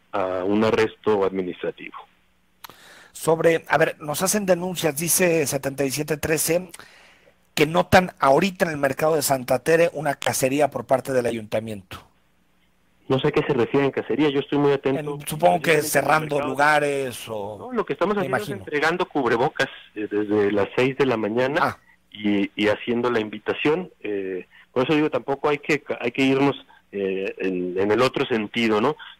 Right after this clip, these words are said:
Speaker 1: Sí hay, por supuesto, operativos, estamos con lonas, eh, clarificando, mercados y en la entrega de los cubrebocas. Si a eso algún, eh, ciudadano,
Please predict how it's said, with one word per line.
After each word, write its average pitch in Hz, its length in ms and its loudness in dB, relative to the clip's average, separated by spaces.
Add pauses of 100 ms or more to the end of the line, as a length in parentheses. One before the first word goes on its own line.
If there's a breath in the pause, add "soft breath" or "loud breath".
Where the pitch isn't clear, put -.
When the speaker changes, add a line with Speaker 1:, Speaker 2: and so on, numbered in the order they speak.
(120)
Speaker 1:
Sí 139 140 0
hay, 139 240 2 (220)
por 104 140 -4
supuesto, 120 500 -4
operativos, 156 720 -2
estamos 117 320 -4
con 98 220 -4
lonas, 135 320 2 (100)
eh, 98 240 -2
clarificando, 143 720 0 (260 loud breath)
mercados 135 580 -2
y 107 100 -6
en 101 80 -6
la 101 40 -4
entrega 120 460 0 (320 soft breath)
de 98 240 0
los 95 220 -4
cubrebocas. 117 520 0 (220)
Si 117 100 2
a 127 80 4
eso 139 180 -2
algún, 123 420 -2 (280 loud breath)
eh, 104 440 2
ciudadano, 120 520 2